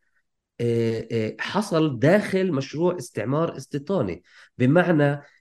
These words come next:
إنه استبعاد أو نفي أو محو الأصلاني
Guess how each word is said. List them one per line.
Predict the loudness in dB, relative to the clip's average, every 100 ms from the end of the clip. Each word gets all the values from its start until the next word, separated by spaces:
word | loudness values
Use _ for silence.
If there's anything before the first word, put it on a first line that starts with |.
| _
إنه | 0 2 4 4 2 0 -8 _
استبعاد | -6 -2 0 0 2 4 4 4 0 -12 _ _ _
أو | 0 2
نفي | 4 4 2 -2 -2 -14 _ _
أو | -2 0
محو | 2 0 0 -2 -4 _ _ _
الأصلاني | -10 -10 -6 2 4 6 6 2 -2